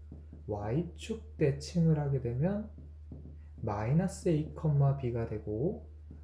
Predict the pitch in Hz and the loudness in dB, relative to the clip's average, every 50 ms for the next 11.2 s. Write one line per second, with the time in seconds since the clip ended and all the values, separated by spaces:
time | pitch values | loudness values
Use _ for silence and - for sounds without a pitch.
0 | - - - 110 107 113 120 127 131 139 143 139 - - - 190 196 196 196 202 | -16 -10 -6 -2 -2 0 0 2 4 2 2 2 0 0 0 0 0 2 0 0
1 | 190 165 147 135 - - - - - 175 170 170 160 139 127 - 131 135 135 135 | 2 2 2 2 2 -2 -8 -4 2 2 4 4 4 2 2 2 2 2 4 4
2 | 143 143 147 147 143 131 120 120 117 123 156 185 - - - - - - - - | 4 4 4 4 2 2 0 0 0 2 2 2 0 -2 -8 -12 -14 -14 -14 -14
3 | - - - - - - - - - - - - - - - - - - - - | -14 -14 -14 -16 -16 -14 -16 -16 -16 -16 -14 -14 -14 -12 -12 -14 -14 -14 -16 -16
4 | - - - 131 110 107 107 117 139 151 170 175 170 - - 156 139 135 139 - | -14 -8 -6 -2 -2 0 0 2 4 6 6 4 4 2 2 2 4 4 2 0
5 | - - 139 139 143 165 175 180 170 135 113 113 117 123 131 135 - - - 139 | -4 0 2 4 6 6 6 6 4 4 2 2 0 0 -2 -4 -6 -4 -4 -4
6 | - - - 131 120 117 113 110 123 151 175 175 - 135 123 117 131 139 - 117 | -4 -2 -2 0 0 2 2 2 4 6 6 6 6 2 2 2 2 2 2 2
7 | 113 107 107 110 110 107 107 101 98 107 101 - - - - - - - - - | 0 0 2 2 0 0 0 0 -2 -2 -4 -4 -8 -16 -16 -18 -18 -18 -14 -2
8 | - 123 127 147 156 - - 156 139 143 151 135 - 123 117 113 110 110 113 113 | 2 6 6 6 6 4 4 4 4 4 2 2 2 0 0 0 0 0 2 2
9 | 117 131 160 160 - - - 196 190 147 123 135 - - - - - - - - | 2 2 2 2 0 2 6 8 8 8 6 2 -4 -8 -14 -16 -18 -18 -16 -16
10 | - - - - 180 180 175 170 139 117 110 120 143 170 180 170 160 131 117 120 | -16 -8 2 4 6 6 8 6 6 4 4 6 8 8 8 8 6 4 4 2
11 | 131 123 107 110 | 0 -2 -2 -4